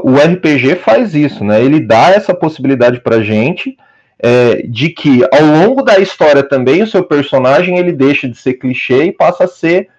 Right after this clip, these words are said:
é, ter, criar os maneirismos, igual o Balaco tava falando antes e tudo mais, e aí ele vira uma coisa totalmente diferente.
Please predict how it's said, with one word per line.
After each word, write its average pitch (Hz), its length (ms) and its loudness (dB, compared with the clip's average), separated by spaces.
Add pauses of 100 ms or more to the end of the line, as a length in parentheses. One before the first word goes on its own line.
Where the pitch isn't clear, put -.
(240)
é, 131 500 2
ter, 127 300 0
criar 131 280 2
os 127 100 -2
maneirismos, 123 840 0
igual 113 480 0
o 104 240 -2
Balaco 104 380 0
tava 104 180 0
falando 120 760 0
antes 156 420 0
e 143 80 -2
tudo 151 200 0
mais, 160 300 2
e 226 140 -2
aí 226 220 0
ele 240 180 0
vira 214 320 -2
uma 220 180 0
coisa 214 240 0
totalmente 202 380 -4
diferente. 175 440 -2